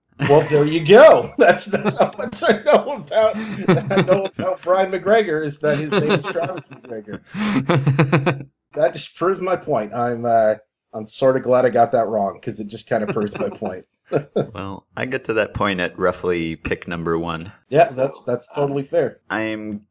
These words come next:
Speaker 3: guessing that your mock draft, like most, or maybe all mock drafts, <laughs> was, uh,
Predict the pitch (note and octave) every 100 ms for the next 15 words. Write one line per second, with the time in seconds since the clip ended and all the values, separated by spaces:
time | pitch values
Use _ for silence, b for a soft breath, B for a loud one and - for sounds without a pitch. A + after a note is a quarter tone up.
0 | - D3 - C#3+ C3 A#2 A#2 A#2 - A2+
1 | A#2+ A#2 A2 G#2 A2 - A2+ G#2+ A2 -
2 | - - F#2+ F#2+ F#2+ - - E2 F#2+ G2+
3 | - - - _ D2 G2 F#2 F2+ G2 F#2+
4 | G2 G2 - G2 - G#2 G2 - - -
5 | - - F#2+ G2+ F#2+ G2 F#2+ F#2+ F#2+